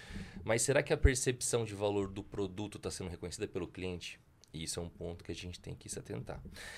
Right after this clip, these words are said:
E não só focando no produto que o fabricante desenvolve e coloca no mercado,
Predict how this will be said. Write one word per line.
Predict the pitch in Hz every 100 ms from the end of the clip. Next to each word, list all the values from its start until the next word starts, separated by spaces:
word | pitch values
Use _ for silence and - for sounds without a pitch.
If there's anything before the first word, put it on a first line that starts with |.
| - -
E | - 135 131
não | 139 190 254 302
só | - 180
focando | - - - 143 135
no |
produto | 123 117 101 95 110 123 95 78 -
que | - 98
o |
fabricante | - 90 92 - 95 90
desenvolve | 87 85 87 82 82 90 98 85 85
e | 82 76
coloca | - 92 90 90
no |
mercado, | 90 87 - 85 80 80